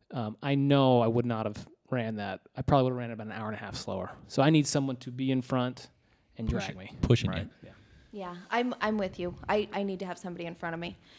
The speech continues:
Speaker 4: I don't do well being pushed. I do better being pulled. Um, but pacing you the last five miles, I had to ha-, throw you in front of me, 'cause I guess that's another topic, is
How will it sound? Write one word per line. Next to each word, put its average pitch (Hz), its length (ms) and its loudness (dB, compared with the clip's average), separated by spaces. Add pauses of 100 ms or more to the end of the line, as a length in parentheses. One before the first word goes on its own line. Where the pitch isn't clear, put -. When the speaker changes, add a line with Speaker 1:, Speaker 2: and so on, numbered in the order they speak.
(220)
Speaker 4:
I 233 100 4
don't 262 260 0
do 202 160 -2
well 202 260 0
being 180 280 -4
pushed. - 640 -4 (540)
I 202 60 -6
do 196 140 -4
better 185 220 -2
being 180 260 -8
pulled. 180 480 -2 (640)
Um, 190 500 -6 (720)
but 233 420 -2 (300)
pacing 214 420 -4
you 208 160 -4
the 185 100 -6
last 185 280 -8
five 180 220 -4
miles, 180 280 -8
I 190 80 -8
had 214 160 -10
to 208 60 -14
ha-, 202 60 -12 (120)
throw 196 160 -6
you 196 180 -6
in 220 100 -4
front 214 200 -8
of 202 60 -4
me, 165 100 -6
'cause 190 160 -12
I 202 80 0
guess 220 140 -4
that's 208 200 -6
another 202 220 -8
topic, 180 560 -6 (500)
is 190 460 -6